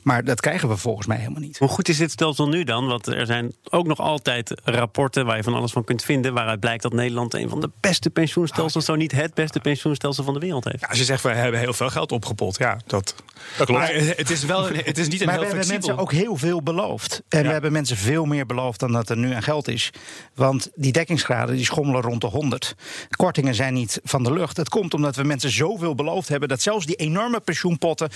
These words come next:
Speaker 1: niet voldoende zijn om al die beloften gestand te doen. En bovendien, bij een dekkingsgraad van honderd kunnen we mensen nog steeds niet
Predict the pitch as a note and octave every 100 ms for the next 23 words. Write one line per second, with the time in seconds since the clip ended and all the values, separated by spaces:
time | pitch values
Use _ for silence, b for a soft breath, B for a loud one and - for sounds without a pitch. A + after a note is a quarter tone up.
0 | B C3+ F3+ - C3+ E3 D#3 C3+ C3 B2+
1 | D#3 D#3+ C3 C3+ C#3 - A#2+ - D#3 C3
2 | A2 A2+ - B B B - A2+ B2 A2+
3 | A2+ D#3 G3+ C#3 B2+ A#2+ D3 D#3+ F3 -
4 | C#3 A#2+ G#2+ G2 F3 F#3 - C#3 C3 D3+
5 | - B2+ - - G#3 - G#3 A#3